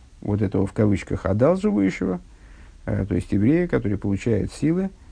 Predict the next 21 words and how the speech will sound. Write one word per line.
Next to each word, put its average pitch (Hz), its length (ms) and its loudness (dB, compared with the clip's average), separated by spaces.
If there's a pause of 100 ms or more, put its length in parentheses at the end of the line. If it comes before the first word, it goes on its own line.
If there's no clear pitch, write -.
(260)
свыше 160 540 0
на 143 400 0
свою 131 380 4
работу, 120 480 2
средства 107 520 2
на - 100 -4
свою 101 280 0
работу. 127 400 2
Шиойсек 160 540 2
бе 117 120 2
мисхар 147 380 2
бе 117 140 2
авейда 117 360 2
рабова 123 460 2
ацума, 165 460 -2 (380)
который, 113 680 4 (440)
э, 101 580 4
работает, 151 760 2 (640)
шиойсек 135 680 -2
бе 113 240 -2
мисхар, 110 640 0